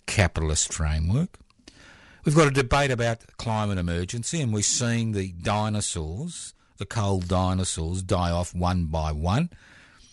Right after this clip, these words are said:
as money, and it's all about money, flows into green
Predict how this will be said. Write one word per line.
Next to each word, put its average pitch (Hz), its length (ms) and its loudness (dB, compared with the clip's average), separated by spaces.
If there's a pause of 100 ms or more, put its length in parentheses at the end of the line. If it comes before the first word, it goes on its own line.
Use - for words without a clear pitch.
(340)
as 98 220 4
money, 101 640 4
and 101 160 -2
it's 117 140 -4
all 165 180 0
about 85 300 0
money, 85 460 2
flows 92 640 2
into 87 220 -2
green 87 480 0